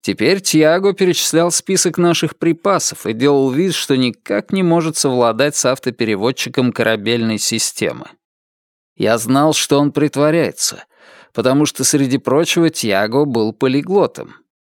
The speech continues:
Камеры дронов показали, что главарь потенциальных целей с удовольствием смотрит, как потеет Тьяго,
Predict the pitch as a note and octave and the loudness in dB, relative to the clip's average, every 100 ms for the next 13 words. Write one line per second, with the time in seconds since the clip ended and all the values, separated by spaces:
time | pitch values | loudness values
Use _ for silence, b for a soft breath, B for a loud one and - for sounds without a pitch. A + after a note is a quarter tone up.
0 | _ - G#3+ G#3 G3+ E3+ F#3 F#3 E3+ - | _ -2 0 2 2 2 2 2 0 -2
1 | D3 C#3 C3 E3 D3+ - C#3+ A#2+ C3 D3 | 0 0 2 2 2 0 -2 2 2 2
2 | D3+ C#3+ D3+ C#3 - D3 C#3+ - - D3+ | 0 -2 0 0 2 2 2 -2 0 0
3 | D3 C3+ D#3 D3+ D#3+ F3+ - A2+ F2+ - | 2 0 0 0 2 0 -2 -6 -4 -2
4 | C3 D#3 D3 C#3 - B2+ - A2+ A2 C#3 | 0 0 0 -2 -2 -6 -2 -2 -2 0
5 | C3+ - - D#3+ D3+ A#2+ D3+ D3+ | 0 -2 -6 0 0 0 -8 -14